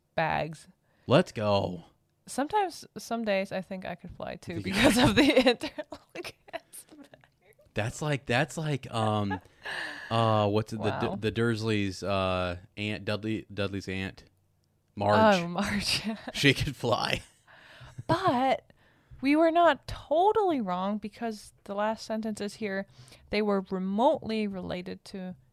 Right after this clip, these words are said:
Speaker 2: The Mynock.
Speaker 1: Nebrais,
Speaker 2: Oh.
Speaker 1: Nebrais, and
Speaker 2: Okay.
Speaker 1: Minox.
Speaker 2: Let's go. Okay.
Speaker 1: Both of which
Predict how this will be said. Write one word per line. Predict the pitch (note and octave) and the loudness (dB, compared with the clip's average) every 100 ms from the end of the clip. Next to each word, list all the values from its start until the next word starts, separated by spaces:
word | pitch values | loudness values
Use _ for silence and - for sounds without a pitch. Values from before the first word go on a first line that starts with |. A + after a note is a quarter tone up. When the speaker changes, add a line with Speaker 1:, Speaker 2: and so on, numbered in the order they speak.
| _ | _
Speaker 2:
The | G3 | -2
Mynock. | F#3 F#3 | 0 0
Speaker 1:
Nebrais, | F#3+ G3 G3+ A#3 B3 A#3+ A#3+ B3 B3+ B3 - G3+ | 0 0 0 0 -2 -2 0 0 -4 -6 -10 -8
Speaker 2:
Oh. | |
Speaker 1:
Nebrais, | G3+ A#3 A#3+ A#3+ B3 B3 - - | -6 -4 -2 -2 -2 -6 -10 -8
and | G3+ G3 | -6 -4
Speaker 2:
Okay. | F#3+ | -6
Speaker 1:
Minox. | F3+ G#3 - - - - - | -6 -8 -12 -16 -18 -14 -4
Speaker 2:
Let's | F#3+ - | -4 0
go. | B3+ C4+ G#3 G#2 | 0 2 2 2
Okay. | C#3 G#3+ G3 G3 | 0 0 2 4
Speaker 1:
Both | G#3 A3+ A3 | 2 0 -4
of | - G3 G3 | -10 -10 -10
which | F#3+ - - - - | -10 -10 -12 -18 -20